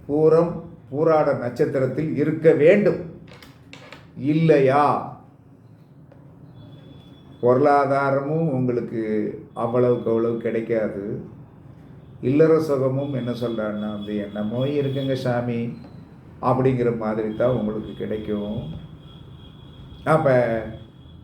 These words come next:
நீங்கள் வந்து என்ன சொன்ன, அந்த கொடுப்பினை யார் கொடுப்பது?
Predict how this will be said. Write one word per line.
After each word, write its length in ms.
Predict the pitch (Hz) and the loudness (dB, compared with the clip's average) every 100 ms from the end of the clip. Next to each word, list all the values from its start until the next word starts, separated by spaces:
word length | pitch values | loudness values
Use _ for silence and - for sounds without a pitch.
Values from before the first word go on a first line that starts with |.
| - - - - - - - | -20 -20 -20 -20 -20 -8 0
நீங்கள் 300 | 185 180 170 | 2 6 6
வந்து 160 | 170 | 4
என்ன 140 | 202 175 | 2 2
சொன்ன, 200 | 156 147 | 2 0
அந்த 180 | 143 | -2
கொடுப்பினை 420 | 139 165 214 226 214 | 0 4 4 4 4
யார் 260 | 190 214 | 6 6
கொடுப்பது? 360 | 214 196 170 131 | 6 4 2 0